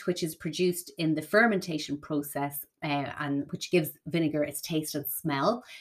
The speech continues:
can kill harmful bacteria. So it's like a natural antibiotic, and that includes candida. So if you have a candida overgrowth, it can be, it can be useful. It also helps our beneficial bacteria in our gut to grow. It has an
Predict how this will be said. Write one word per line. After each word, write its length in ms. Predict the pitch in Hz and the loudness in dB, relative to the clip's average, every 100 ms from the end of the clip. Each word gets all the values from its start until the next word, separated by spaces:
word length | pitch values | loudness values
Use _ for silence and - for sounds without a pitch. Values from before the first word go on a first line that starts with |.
| - - | -16 0
can 240 | 214 240 | 4 4
kill 260 | 214 175 160 | 4 2 2
harmful 460 | - 160 156 156 | 2 2 2 0
bacteria. 600 | 139 - - 139 135 117 - | -4 -6 -2 -2 -2 -6 -4
So 120 | 151 | -4
it's 180 | 147 - _ - | -4 -8 _ -12
like 160 | 156 - | -10 0
a 60 | |
natural 380 | 196 240 - 147 | 2 2 -2 -4
antibiotic, 760 | 160 143 - 139 135 127 - - | -2 -4 -4 -4 -4 -6 -8 -8
and 120 | - 180 | 2 4
that 120 | 247 | 4
includes 360 | - 156 139 - | 4 2 2 -2
candida. 520 | - 147 143 135 123 - | -2 4 4 2 -4 -10
So 120 | 139 | -14
if 100 | - | -10
you 80 | 143 | -8
have 160 | 139 | -8
a 20 | - | -4
candida 400 | 143 156 147 - | 0 2 0 0
overgrowth, 520 | 139 147 147 143 135 | -2 -2 -4 -6 -6
it 80 | - | -4
can 120 | 139 | -2
be, 200 | 139 139 - - | 0 -4 -8 -16
it 100 | - | -6
can 140 | 143 | -2
be 80 | 139 | 2
useful. 540 | 143 147 - - - _ _ - - - - - - | 2 2 -2 -4 -6 _ _ -18 -14 -12 -14 -2 8
It 80 | |
also 340 | 220 311 311 247 | 12 12 10 6
helps 380 | 185 170 - - | 6 4 2 -2
our 180 | 151 - | -4 2
beneficial 540 | 196 190 185 170 151 | 6 6 4 0 0
bacteria 580 | - - - 151 143 143 | -2 -4 0 2 2 2
in 160 | 151 151 | 0 -2
our 80 | 139 | -2
gut 260 | - - - | -2 -4 -6
to 100 | - | -6
grow. 340 | - 151 135 - _ - - - - - _ | -2 -2 -2 -10 _ -20 -20 -18 -20 -20 _
It 180 | 190 - - - | 2 2 0 0
has 200 | 165 151 | 2 4
an 160 | 156 | 4